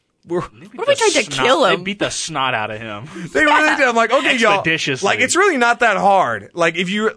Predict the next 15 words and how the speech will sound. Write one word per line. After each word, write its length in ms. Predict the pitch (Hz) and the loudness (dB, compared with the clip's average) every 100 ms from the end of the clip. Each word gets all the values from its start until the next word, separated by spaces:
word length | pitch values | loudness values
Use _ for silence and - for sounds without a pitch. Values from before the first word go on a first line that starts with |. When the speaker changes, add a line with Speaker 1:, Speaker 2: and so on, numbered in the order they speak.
| - | -2
Speaker 1:
like, 260 | 185 180 _ _ _ _ _ _ | -2 -4 _ _ _ _ _ _
if 100 | 165 | -4
you 100 | 240 | 0
really 160 | 311 302 | 2 2
wanted 220 | 233 190 | 0 -2
to 80 | 165 | -6
try, 340 | - 202 165 | 0 2 2
you 160 | 143 156 | 0 -4
could 160 | 165 - | -6 -2
absolutely 440 | 175 180 165 175 | -4 -4 -4 -2
disarm 400 | 147 139 147 147 | -2 -2 -2 -2
the 60 | 127 | -4
dude 320 | 120 120 120 | -4 -6 -6
with, 200 | 123 135 | -8 -10
like, 240 | 143 123 | -6 -6